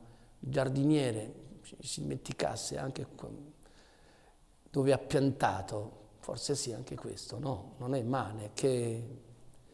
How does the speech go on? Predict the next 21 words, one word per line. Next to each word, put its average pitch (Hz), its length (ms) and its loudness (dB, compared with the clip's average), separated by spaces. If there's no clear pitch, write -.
che, 127 280 0
che, 117 420 -2
che, 120 180 -8
che, 120 280 -6
che, 113 400 -6
che 143 160 2
la, 135 120 6
l'oblio, 139 960 8
una 139 420 -2
grande 139 400 2
forma 143 340 6
di... 127 340 4
Perché, 175 320 8
perché - 840 2
se-, - 200 2
seminare 208 680 10
e 165 60 2
dimenticarti 180 460 6
vuol 160 120 8
dire 165 260 8
che 151 480 2